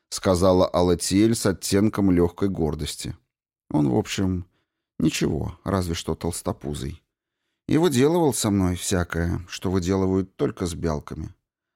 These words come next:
Но я справилась, не вышла из роли. Он даже дал мне две серебрушки сверх оговорённой платы.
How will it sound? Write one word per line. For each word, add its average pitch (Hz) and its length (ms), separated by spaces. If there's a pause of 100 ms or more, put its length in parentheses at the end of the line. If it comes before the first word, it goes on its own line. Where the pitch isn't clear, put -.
Но 107 180
я 107 140
справилась, 90 800
не 135 140
вышла 98 340
из 85 160
роли. 82 340 (640)
Он 117 160
даже 135 240
дал 131 220
мне 131 160
две 120 180
серебрушки 123 720
сверх 107 440
оговорённой 98 640
платы. 78 500